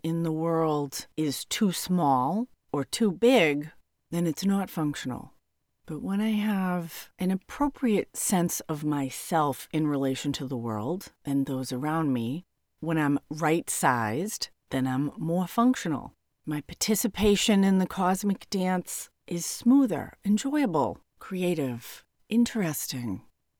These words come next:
There's a concept in Taoism called Wu Wei, W U W E I, and it's a state of alignment or effortless action. It's when we're in the flow of life.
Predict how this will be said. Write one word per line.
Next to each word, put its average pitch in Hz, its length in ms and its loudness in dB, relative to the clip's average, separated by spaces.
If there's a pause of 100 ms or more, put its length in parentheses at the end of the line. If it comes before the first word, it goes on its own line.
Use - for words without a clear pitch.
(240)
There's 175 280 -2
a 170 80 -4
concept 214 680 0
in 160 240 2
Taoism 165 720 0
called 147 500 -4
Wu 220 580 2
Wei, 180 580 0 (220)
W 160 440 -2
U 156 680 0 (140)
W 147 580 0
E 247 200 6
I, 113 420 2 (280)
and 170 140 2
it's - 180 -2
a 156 60 -2
state 220 580 0
of 160 160 0
alignment 202 800 4
or 160 240 2 (120)
effortless 214 600 2
action. 123 540 -2 (420)
It's - 220 -8
when 196 200 6
we're 262 160 8
in 254 120 8
the 247 80 6
flow 226 400 2
of 156 120 -2
life. 120 440 -8